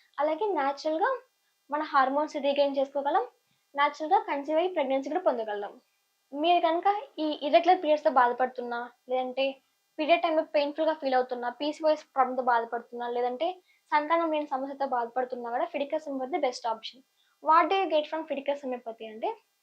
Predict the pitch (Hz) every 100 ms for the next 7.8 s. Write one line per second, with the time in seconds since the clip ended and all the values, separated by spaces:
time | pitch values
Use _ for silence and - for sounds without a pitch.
0 | - - 285 - 339 403 302 294 302 320
1 | 339 294 285 330 285 302 311 285 - 320
2 | 269 262 240 220 220 226 269 349 359 -
3 | 302 330 - 311 302 294 294 262 247 247
4 | 415 453 _ _ - _ - 294 285 320
5 | 339 330 285 262 247 285 269 269 381 -
6 | _ _ 311 339 370 359 302 320 - 330
7 | 392 330 277 269 269 233 - 208